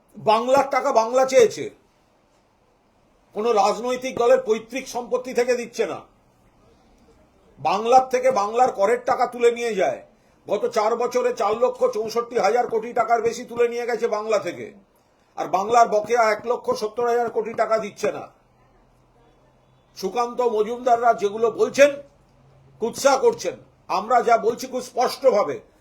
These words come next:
আতঙ্কবাদের বিরুদ্ধে লড়াই, জঙ্গি বিরুদ্ধে লড়াই, পাকিস্তানের বিপদ, দেশের শত্রুদের মোকাবিলা,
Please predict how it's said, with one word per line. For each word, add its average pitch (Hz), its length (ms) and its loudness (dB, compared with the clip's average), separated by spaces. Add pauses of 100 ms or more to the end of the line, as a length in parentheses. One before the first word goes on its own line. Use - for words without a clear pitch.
(400)
আতঙ্কবাদের 254 720 2
বিরুদ্ধে 233 340 -2
লড়াই, 202 400 4 (640)
জঙ্গি 233 340 -4
বিরুদ্ধে 247 380 0
লড়াই, 208 400 2 (720)
পাকিস্তানের 240 680 -2
বিপদ, - 640 -2
দেশের 208 340 2
শত্রুদের 247 600 2 (1600)
মোকাবিলা, 202 640 0